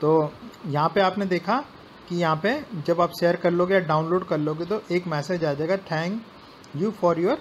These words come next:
participation।" तो है ना एक कमाल की एक्टिविटी।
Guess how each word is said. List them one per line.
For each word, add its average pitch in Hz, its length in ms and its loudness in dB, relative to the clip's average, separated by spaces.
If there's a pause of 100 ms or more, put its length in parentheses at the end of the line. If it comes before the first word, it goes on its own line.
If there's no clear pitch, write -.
(220)
participation।" 135 720 -4 (760)
तो 165 60 2
है 156 200 2
ना 202 140 4
एक 214 120 -2
कमाल 175 360 2
की 190 140 -2
एक्टिविटी। 170 640 0